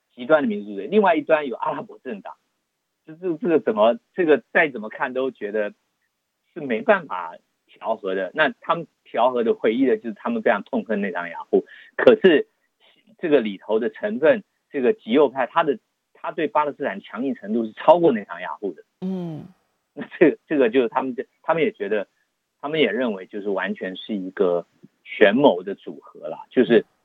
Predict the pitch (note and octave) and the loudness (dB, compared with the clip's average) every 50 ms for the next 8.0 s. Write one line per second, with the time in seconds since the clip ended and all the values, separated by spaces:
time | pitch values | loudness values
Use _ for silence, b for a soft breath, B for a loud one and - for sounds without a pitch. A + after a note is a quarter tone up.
0 | b b _ F3 F3 E3 D3+ - - F3 F3+ F#3 G#3+ G3+ E3 B2 G#2+ - D#3 D#3 | b b _ -2 -2 -2 -2 0 0 -2 -2 0 -2 -2 -2 -2 -4 -4 -6 -6
1 | - D#3+ E3+ G3 G#3+ A3 A#3+ G#3+ E3 - G#2+ G2 G#2 B2 B2+ B2+ B2+ B2 A2+ - | -6 -6 -2 0 2 6 6 6 6 4 0 -16 -18 -10 -6 -4 -4 -4 -4 -6
2 | A#2+ A2 G2+ _ - F2 - - D3+ C#3+ E3 D#3 D3 - - _ _ _ _ _ | -8 -8 -10 _ -20 -20 -18 -16 -14 -4 0 0 0 0 0 _ _ _ _ _
3 | _ - G3 E3 E3 - - D#3+ D#3+ E3 D#3+ C#3 A#2+ - _ D#3 C3 A2 G2+ F2+ | _ -6 -4 -4 -2 2 4 4 4 4 0 -4 -4 -6 _ -8 -8 -6 -8 -10
4 | - _ _ - F#3 C#3+ G2+ E2+ E2 _ _ _ - G2 _ _ E2+ E2 D2 - | -14 _ _ -4 -2 -2 -2 -6 _ _ _ _ -20 -20 _ _ -20 -20 -20 -10
5 | - D3 D#3 D#3+ D#3+ D3+ D#3+ E3+ D#3 D3 - - D#3 C#3 B2 A2+ A2 G2+ F#2+ - | -2 0 0 2 2 2 2 0 0 0 -2 -2 -2 -2 0 -4 -6 -8 -8 -12
6 | - _ _ _ _ _ _ - A#3 A3 F3+ - - G#3+ F#3+ F3 D#3+ D#3+ C#3+ C#3+ | -16 _ _ _ _ _ _ 0 0 0 0 2 0 0 0 -2 -6 -14 -14 -14
7 | C#3+ C3+ C#3+ - - A2+ A2 - G3+ G#3 G#3+ B2+ B2 A#2+ A2+ A#2 C3 C#3 B2+ | -14 -12 -8 -4 -4 -2 -2 -2 -4 -6 -6 -6 -8 -8 -10 -10 -10 -12 -12